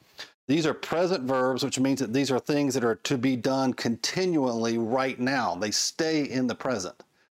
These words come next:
There's something you do continually over and over and over again. You are, we are to ask, seek, and knock now and without ceasing. There's no end specified, okay?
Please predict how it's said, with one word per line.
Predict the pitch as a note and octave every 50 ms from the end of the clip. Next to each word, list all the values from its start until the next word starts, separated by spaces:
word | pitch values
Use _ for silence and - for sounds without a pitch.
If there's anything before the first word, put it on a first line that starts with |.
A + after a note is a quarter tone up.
| _ _ _ _ _ _ _ _ -
There's | B2 -
something | D#3+ C3 C3 A2+
you | A#2 B2+ B2+
do | A2 G2 F#2 D#3 D#3+ D#3+ - C#4+ C4+
continually | - - B2 A#2 A2 - - - F#3 F3+ E3+ C#3+ C3 B2 A2+ A2+ A2+ A2+ -
over | - B2+ C3 C#3+ C#3+ C3+ C#3 C3+ B2+ G2
and | A#2+ A2+ -
over | - B2+ C3 B2+ A#2 A#2 A2+ A2+ G2+
and | G#2 A2 -
over | - B2+ C3+ D3 C#3 A2+ A#2 G#2
again. | G2+ E2+ G#2 G2+ G2 F#2+ G2 G2 G2 _ - - - _ _ _ _ _ -
You | B2 B2+ C#3
are, | C#3+ B2+
we | B2+ C3+ D3+
are | D3+ C#3 B2+
to | - C#3+ - - C3
ask, | C#3 D3 D#3 D#3+ D3 - - - -
seek, | - - - - - D#3+ D3+ D3 - -
and | C3 C3 A#2+ A#2
knock | B2+ C#3 C#3 C3 B2 - - -
now | A2 A#2 A2 A2+ B2+ C#3 D3+ D#3+ D3+ C3 A2+ A2 A2+ A#2+ D3+ D#3+ D#3+ - _ _ _ _ _ _ _
and | - C3 D3+ E3 E3 D3+ C#3+ C#3+ C#3+ C3+
without | B2+ A#2+ C3 D#3 D#3 D3+ - C#3+ C#3+ D3 C3+ C#3+
ceasing. | - - - E3+ D#3+ D#3 - - A#2 G#2 G#2
There's | A2+ A#2+ A2 - -
no | C3+ C#3 C#3+ C#3 C3 - _ -
end | D#3 E3 E3 D3 C3+ B2+ B2+ C3
specified, | B2+ - - - - D#3 D#3 - - B2 - A2+ G2 F2+ D#2+ - _ _ _ _ _ _ _ _ _ _ _ _ _ _ _ _ _ -
okay? | G#2 - A#2 A#2 A#2+ A#2+ A#2+